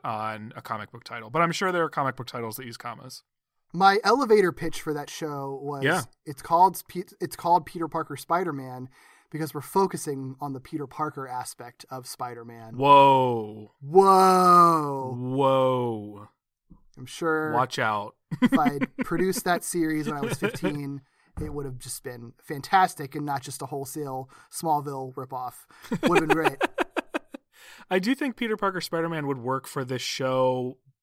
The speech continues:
Speaker 1: based on what it tries to communicate to you in, like, its, its vision, even if it wouldn't necessarily be the most accurate title for the entire product, because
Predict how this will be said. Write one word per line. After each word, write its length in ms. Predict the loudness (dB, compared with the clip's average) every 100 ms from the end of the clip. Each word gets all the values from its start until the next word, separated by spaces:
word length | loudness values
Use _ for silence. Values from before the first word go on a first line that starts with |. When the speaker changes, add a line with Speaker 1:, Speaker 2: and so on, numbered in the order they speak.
| _
Speaker 1:
based 380 | 0 2 0 -4
on 600 | 0 2 2 0 -4 -8 -10 _ _ _ _ -8
what 200 | -2 0
it 140 | -2
tries 260 | -2 -4 -4
to 100 | -8
communicate 540 | -6 -6 -6 -6 -8
to 140 | -8
you 680 | -6 -4 -4 -4 -6 -6 -8 -8
in, 180 | -6 -4
like, 240 | -6 -6
its, 400 | -8 -8 -8 -8 -10
its 200 | -12 -10
vision, 680 | -6 -4 -2 -2 -2 -4 -8 _ _ _
even 220 | -2 0 -2
if 80 |
it 100 | -2
wouldn't 180 | -4 -4
necessarily 440 | -6 -8 -4 -4 -2
be 80 |
the 80 | -4
most 200 | -4 -4 -6
accurate 540 | -10 -8 -6 -6 -6
title 340 | -6 -2 -2 -2
for 220 | -4 -4
the 100 | -4
entire 340 | -8 -8 -10
product, 640 | -8 -8 -4 -2 -4 -8 -20 _ _ _
because 140 | -4